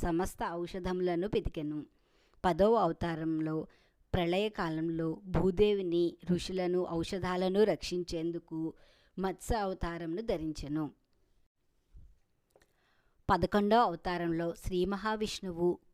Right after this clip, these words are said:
కూర్మ అవతారంను ధరించెను. క్షీరసాగర మథన సమయంలో మందర పర్వతాన్ని తన వీపు మీద మోసి ఈ కూర్మ అవతారంను ధరించెను. పన్నెండవ అవతారంలో దేవతలు రాక్షసులు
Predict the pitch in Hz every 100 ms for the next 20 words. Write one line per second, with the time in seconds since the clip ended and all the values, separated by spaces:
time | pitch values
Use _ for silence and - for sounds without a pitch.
0 | - 208 202 208 226 180 - 180 180 170
1 | 185 196 180 151 156 160 180 175 151 165
2 | 151 156 147 - _ _ _ _ _ -
3 | - 190 202 226 214 214 220 185 165 196
4 | 196 160 165 170 165 165 - 185 175 180
5 | 202 214 208 190 190 190 180 165 165 175
6 | - - 196 190 175 170 190 196 202 208
7 | 196 160 151 165 160 - - 202 - 190
8 | 175 202 196 165 180 165 160 202 214 165
9 | 160 143 147 151 - _ _ _ - 190
10 | 180 196 208 220 185 170 170 156 170 160
11 | 156 156 - _ _ _ _ - 190 185
12 | 190 190 - _ 214 202 208 180 156 -
13 | 165 165 156 160